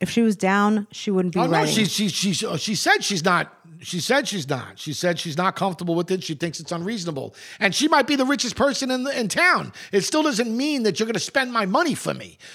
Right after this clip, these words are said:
Speaker 2: You know what I mean? Like, if I wanna do this for you, I'm gonna do it, but don't tell me I have to. Don't tell me that I'm doing this party, I'm having this brunch, we're gonna invite everybody, and we're gonna do it, and you're paying. What? <laughs> You know what I mean?
Speaker 1: I would
Speaker 2: The
Speaker 1: comfortably say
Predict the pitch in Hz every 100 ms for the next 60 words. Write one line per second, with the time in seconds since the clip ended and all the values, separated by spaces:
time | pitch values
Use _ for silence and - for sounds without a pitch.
0 | - 180 220 226 254 254 196 175 240 247
1 | 277 285 214 214 277 294 - 311 320 320
2 | - - 185 180 208 214 139 269 233 175
3 | - - 180 - 262 - 294 294 233 180
4 | 202 - - 156 107 90 - - - 208
5 | 208 - 262 254 220 202 156 269 269 240
6 | - - 196 190 135 135 - 165 160 214
7 | 233 247 240 - 220 202 202 - - -
8 | - 180 185 180 185 214 226 220 208 220
9 | 208 208 190 180 185 165 220 220 - -
10 | - 190 180 233 254 262 247 233 202 -
11 | 117 107 143 233 240 - - 294 285 285
12 | 294 285 277 294 320 277 - - 208 226
13 | 240 220 - - 220 220 247 220 240 220
14 | 214 196 190 190 185